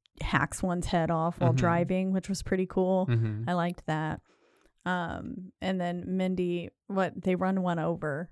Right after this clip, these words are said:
Speaker 1: and Mindy's
Speaker 2: Yeah.
Speaker 1: like, freaking out about
Speaker 2: Yeah.
Speaker 1: them running it
Speaker 2: And
Speaker 1: over.
Speaker 2: she's like, "Why'd you have to do that?"
Speaker 1: Yeah, and
Speaker 2: Yeah.
Speaker 1: he's like, "It's not an ordinary pedestrian.
Speaker 2: Yeah.
Speaker 1: This is a little bit different, Mindy." And she was just like, "No."
Speaker 2: Mindy the whole time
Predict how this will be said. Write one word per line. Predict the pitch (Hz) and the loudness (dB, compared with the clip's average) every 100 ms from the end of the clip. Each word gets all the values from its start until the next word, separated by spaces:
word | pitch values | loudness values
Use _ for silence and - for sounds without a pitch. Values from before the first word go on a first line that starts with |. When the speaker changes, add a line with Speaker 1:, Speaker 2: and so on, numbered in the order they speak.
| - | -6
Speaker 1:
and | 185 190 | 0 2
Mindy's | 190 113 | 6 8
Speaker 2:
Yeah. | 104 | 8
Speaker 1:
like, | 175 | 4
freaking | - - 208 190 190 175 | -4 0 0 2 -2 0
out | 160 160 156 | 0 0 0
about | 160 165 165 | 2 4 4
Speaker 2:
Yeah. | |
Speaker 1:
them | 175 165 | 0 -2
running | 156 160 | -2 -2
it | 156 | 0
Speaker 2:
And | 151 | 0
Speaker 1:
over. | 131 | 4
Speaker 2:
she's | 123 | 8
like, | 131 143 | 10 10
"Why'd | 175 | 8
you | 175 | 8
have | 170 | 6
to | 135 | 6
do | 131 131 | 8 8
that?" | 120 107 - | 8 6 2
Speaker 1:
Yeah, | 190 190 156 | 2 2 4
and | 151 | 6
Speaker 2:
Yeah. | 110 | 6
Speaker 1:
he's | 185 | 6
like, | 175 175 | 2 -4
"It's | - | -2
not | 202 | 0
an | 190 | 0
ordinary | 180 180 175 165 160 147 | 0 0 0 0 0 -2
pedestrian. | 156 160 170 - - - - 170 - | -2 -2 -2 -4 -6 -6 -8 -10 4
Speaker 2:
Yeah. | 107 101 98 | 4 4 0
Speaker 1:
This | 190 170 | -4 -2
is | 170 160 - - | -4 -6 -12 -8
a | 185 | -4
little | 180 190 | 0 0
bit | 180 165 | 0 0
different, | 160 165 139 135 | -2 -2 -4 -4
Mindy." | 120 135 127 - _ _ _ _ _ | -4 -4 -4 -6 _ _ _ _ _
And | 196 | -4
she | - 180 | 0 -2
was | 175 | -2
just | 185 - | -8 -8
like, | 208 - 392 349 _ | -10 -10 -16 -16 _
"No." | 311 330 302 | -8 -8 -2
Speaker 2:
Mindy | 131 127 120 | 6 6 8
the | 110 | 6
whole | 104 | 4
time | - 113 110 | 2 0 0